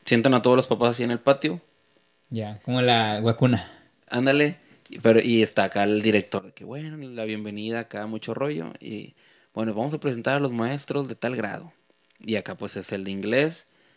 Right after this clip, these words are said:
Speaker 1: eh,
Speaker 2: Te
Speaker 1: bueno,
Speaker 2: aplauden.
Speaker 1: y, y hay aplausos.
Speaker 2: <laughs>
Speaker 1: Digo, y, y yo siento feo por mis compañeros, ¿verdad? Porque
Speaker 2: Ah, ya, ah,
Speaker 1: uno
Speaker 2: ok, ya.
Speaker 1: uno se lleva los aplausos.
Speaker 2: Es como un desfile de maestros, güey.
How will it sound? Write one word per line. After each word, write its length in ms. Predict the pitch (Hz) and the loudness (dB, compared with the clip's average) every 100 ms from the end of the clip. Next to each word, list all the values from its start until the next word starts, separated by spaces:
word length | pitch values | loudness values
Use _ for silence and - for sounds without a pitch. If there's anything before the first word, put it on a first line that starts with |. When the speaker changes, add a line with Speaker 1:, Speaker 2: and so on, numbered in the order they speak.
| _ _ _ _ | _ _ _ _
Speaker 1:
eh, 140 | 110 107 | -10 -4
Speaker 2:
Te 60 | |
Speaker 1:
bueno, 200 | 110 120 | -2 0
Speaker 2:
aplauden. 520 | 110 127 123 113 104 92 - _ _ - | 2 2 2 0 -6 -14 -20 _ _ -14
Speaker 1:
y, 240 | 120 - | -12 -8
y 80 | 113 | -4
hay 140 | 110 | -2
aplausos. 580 | 107 120 - - - - - | 0 0 4 4 4 0 0
Speaker 2:
<laughs> 60 | - - 302 - - - - - - 147 - 135 - - - | -4 -4 -8 -10 -18 -18 -14 -14 -10 -10 -10 -16 -20 -16 -6
Speaker 1:
Digo, 200 | 120 120 | -2 0
y, 120 | 120 | 0
y 120 | 123 | -2
yo 100 | 117 | 0
siento 240 | 117 135 151 | 0 -2 0
feo 140 | 139 | -2
por 120 | 151 156 | 0 -2
mis 140 | 143 | -2
compañeros, 680 | 127 110 - - - 143 123 | -4 -4 -6 -8 -10 -6 -4
¿verdad? 240 | 107 113 | -4 -4
Porque 380 | 117 107 - - | -8 -12 -18 -8
Speaker 2:
Ah, 280 | 127 135 135 | -2 2 2
ya, 280 | 127 127 131 | 4 2 2
ah, 240 | 123 165 156 | 2 4 2
Speaker 1:
uno 80 | 139 | 2
Speaker 2:
ok, 80 | |
ya. 280 | 147 143 135 | 0 2 2
Speaker 1:
uno 100 | 135 | 2
se 120 | 139 | 0
lleva 160 | 120 123 | -2 -4
los 160 | 135 117 | -6 -8
aplausos. 480 | - - - 240 | -10 -10 -8 -6
Speaker 2:
Es 100 | - | 2
como 140 | 285 185 | 4 6
un 100 | 180 | 6
desfile 380 | 175 170 180 185 | 4 6 6 6
de 100 | 185 | 6
maestros, 560 | 147 143 143 131 113 | 4 2 2 2 2
güey. 240 | 104 98 | 0 -6